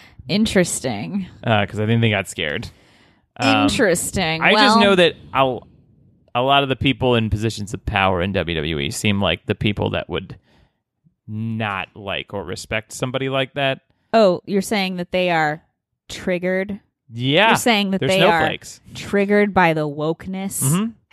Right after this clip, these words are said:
Speaker 2: They're, uh, they're snowflakes. And an-, another thing is, uh, a big part of this,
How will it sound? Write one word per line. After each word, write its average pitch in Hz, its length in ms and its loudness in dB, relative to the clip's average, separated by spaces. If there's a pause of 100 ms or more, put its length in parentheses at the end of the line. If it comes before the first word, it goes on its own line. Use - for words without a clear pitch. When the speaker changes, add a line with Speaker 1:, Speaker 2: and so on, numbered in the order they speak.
(300)
Speaker 2:
They're, 123 280 0
uh, 117 360 0 (100)
they're 131 120 -6
snowflakes. 120 640 -4
And 123 380 2 (200)
an-, 127 240 0
another 156 260 4
thing 151 200 -2
is, 120 200 -2 (500)
uh, 113 320 2 (260)
a 123 60 -8
big 190 200 2
part 151 240 4
of 117 80 0
this, - 500 -2